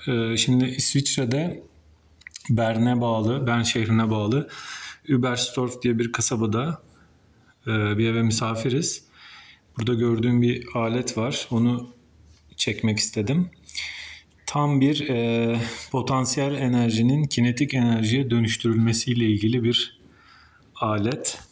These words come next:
Ee, şimdi şurada bir kurma kolu var.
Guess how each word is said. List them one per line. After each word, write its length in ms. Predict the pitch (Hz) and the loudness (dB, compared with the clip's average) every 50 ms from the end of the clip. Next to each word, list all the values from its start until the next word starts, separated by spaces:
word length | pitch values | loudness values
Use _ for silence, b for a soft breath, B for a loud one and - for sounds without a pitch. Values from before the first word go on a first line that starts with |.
| - - - _ _ B B B B B B B B B - - - - | -20 -20 -20 _ _ B B B B B B B B B -18 -12 -6 -4
Ee, 380 | 131 117 113 113 110 110 110 - | -2 0 0 0 0 0 0 0
şimdi 420 | - - 139 135 139 139 139 139 - | 0 2 4 4 4 2 0 -2 -4
şurada 360 | - - 143 127 123 127 123 | -4 -2 0 0 2 2 2
bir 160 | 135 139 - | 2 0 0
kurma 420 | - - - - 139 123 127 135 123 | -2 -8 -4 -2 0 2 2 0 0
kolu 260 | - 139 113 110 104 | 0 0 0 2 2
var. 420 | 117 156 175 - - - - - | 0 0 -2 -4 -6 -6 -8 -10